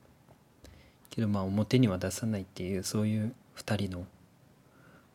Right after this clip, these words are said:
あの、愛情表現を歌った曲です。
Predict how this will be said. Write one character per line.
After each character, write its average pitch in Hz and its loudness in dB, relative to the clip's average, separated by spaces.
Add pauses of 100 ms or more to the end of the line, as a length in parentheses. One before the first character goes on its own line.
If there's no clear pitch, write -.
あ 95 -6
の、 90 -8 (760)
愛 101 4
情 98 4
表 95 0
現 92 0
を 90 -10 (460)
歌 104 -2
っ - -8
た - -10
曲 - -2
で - -6
す。 - -14